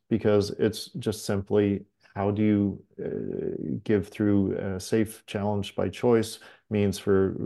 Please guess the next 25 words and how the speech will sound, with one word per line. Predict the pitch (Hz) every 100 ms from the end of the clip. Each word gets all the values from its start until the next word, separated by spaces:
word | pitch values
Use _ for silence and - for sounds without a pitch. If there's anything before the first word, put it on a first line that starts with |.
| 101
for | - 101
children | 101 95 95 90
to | 85
better | 87 85 85
develop. | 82 - - - - _ _ _ _
And | 113 101
so | 117 107 - -
to | 120
get | 123 139
to | -
the | 131
answer | 117 113
to | 113
your | 101
question, | 135 143 - 98 90 - - _ _ _ -
any | 139 170
company | - - 92 - 95 98 98 104 _ _
can, | 113 98 95 95
uh, | - 104 98 95 92 101 -
put | 123 110
in | 107 104 104 - - _ - 120
good | 127 113
communication, | - 120 107 - 110 104 107 101
culture, | - 107 104 - 104
education, | 92 98 - 110 104 - 104 101